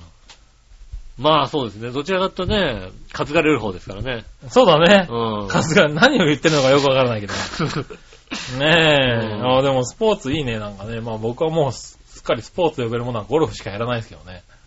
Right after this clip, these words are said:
Speaker 1: あー、
Speaker 2: うん。
Speaker 1: そうですね。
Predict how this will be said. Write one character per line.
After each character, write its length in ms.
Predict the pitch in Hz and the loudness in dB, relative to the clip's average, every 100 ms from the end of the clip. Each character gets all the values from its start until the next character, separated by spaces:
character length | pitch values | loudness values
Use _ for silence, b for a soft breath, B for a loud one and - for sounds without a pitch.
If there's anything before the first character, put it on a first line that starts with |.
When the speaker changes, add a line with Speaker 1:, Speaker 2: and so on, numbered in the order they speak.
| b b b b - | b b b b -6
Speaker 1:
あ 1160 | 117 123 123 123 120 113 113 110 113 104 113 | 0 2 4 4 2 0 0 -2 -2 -4 -6
ー、 60 | 131 | -10
Speaker 2:
う 20 | |
ん。 20 | |
Speaker 1:
そ 240 | - 160 135 | -8 -4 -4
う 20 | |
で 40 | 104 | -6
す 80 | 120 | -12
ね。 580 | 131 151 131 110 101 | -4 -2 -2 -4 -10